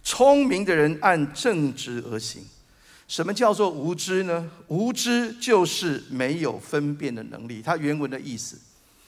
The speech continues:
当一个人他没有分辨的能力，就代表他是一个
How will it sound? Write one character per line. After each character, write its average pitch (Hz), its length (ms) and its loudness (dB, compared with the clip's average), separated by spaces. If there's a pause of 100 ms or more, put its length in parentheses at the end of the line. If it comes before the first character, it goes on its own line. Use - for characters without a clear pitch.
(920)
当 269 200 6 (100)
一 269 120 2
个 269 160 2
人 170 420 0
他 208 380 -4
没 190 300 0
有 220 160 0
分 190 300 -4
辨 185 180 -6
的 143 80 -6
能 120 220 -8
力， 131 140 -6
就 196 140 -6
代 254 320 -2
表 120 260 -6
他 180 160 -6
是 170 160 -8
一 175 140 -12
个 147 180 -8